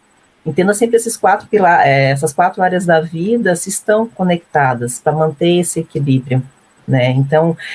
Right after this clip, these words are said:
basicamente, hoje é, é tudo voltado ao quê, né? É, às tuas impulsões, você não ter,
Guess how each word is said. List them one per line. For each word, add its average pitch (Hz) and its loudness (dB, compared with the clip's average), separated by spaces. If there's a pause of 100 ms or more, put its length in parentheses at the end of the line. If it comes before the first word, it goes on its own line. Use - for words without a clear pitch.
(120)
basicamente, 196 0
hoje 185 2
é, 143 0
é 165 0
tudo 247 -4
voltado 196 0
ao 196 -2
quê, 151 0
né? 147 2
É, 143 2
às 143 2
tuas 180 -2
impulsões, 170 0
você 139 -2
não 175 0
ter, 175 2